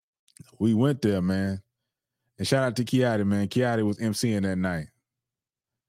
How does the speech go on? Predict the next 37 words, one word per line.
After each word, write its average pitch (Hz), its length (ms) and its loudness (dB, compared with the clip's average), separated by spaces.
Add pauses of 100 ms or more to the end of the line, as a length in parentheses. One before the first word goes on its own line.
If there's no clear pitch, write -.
(360)
You 95 140 -2
know, 98 360 -2
uh, 85 200 -4
my 95 120 -2
brother 107 280 2
know 104 180 2
Kiadi. 101 400 0
My 104 140 0
brother, 104 240 2
back 104 220 0
when 98 80 -2
my 101 100 0
brother 101 280 0
first 117 300 0
started 98 240 0
doing 95 220 0
the - 60 -10
PlayStation 90 520 -2
beats, 92 240 0
man, 92 220 -2 (200)
Kiadi 101 280 0
used 92 100 -2
to 90 80 -6
rap 92 240 -4
on 90 80 -4
some 95 180 -4
of 95 40 0
his 90 80 -2
PlayStation 98 580 -2
beats 85 260 -4 (480)
and - 80 -16
some 92 160 -2
of 87 80 0
the 87 80 -2
H-Town 90 320 -2
history, 85 420 -4
too. 80 240 -10